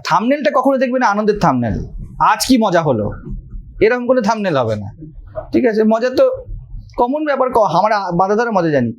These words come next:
কিন্তু আজ কি কি সর্বনাশ হলো, এর অনেক সম্ভাবনা, অনেক রকম হতে পারে। রাজনীতিতে হতে পারে, দেশি হতে পারে, রাজ্যের হতে পারে, ঘরের হতে পারে, তো আগে ক্লিক হবে ওতে।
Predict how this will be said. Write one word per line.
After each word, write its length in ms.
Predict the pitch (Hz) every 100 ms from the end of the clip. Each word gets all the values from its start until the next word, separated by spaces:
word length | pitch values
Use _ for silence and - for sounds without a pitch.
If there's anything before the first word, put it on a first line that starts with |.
| - -
কিন্তু 220 | 180 202 233
আজ 400 | 143 151 214 -
কি 120 | 220
কি 100 | 254
সর্বনাশ 540 | - 170 165 294 320
হলো, 320 | 240 151 104 - - - - -
এর 140 | 175 -
অনেক 260 | 160 233 -
সম্ভাবনা, 580 | 202 156 127 104 104
অনেক 180 | 139 262
রকম 200 | 311 277
হতে 180 | 156 117
পারে। 220 | 113 110 - _ -
রাজনীতিতে 500 | 135 123 120 135 135
হতে 200 | 139 131
পারে, 220 | 127 135 135
দেশি 320 | 123 - 147
হতে 280 | 127 123 120
পারে, 180 | 127
রাজ্যের 340 | 131 120 113 147
হতে 140 | 120
পারে, 200 | 123 135
ঘরের 320 | 113 117 147
হতে 160 | 123 131
পারে, 280 | 131 139 - - - -
তো 240 | 185 - _ - - 151
আগে 160 | 214
ক্লিক 300 | 240 254 214
হবে 200 | 208 160
ওতে। 280 | 117 - -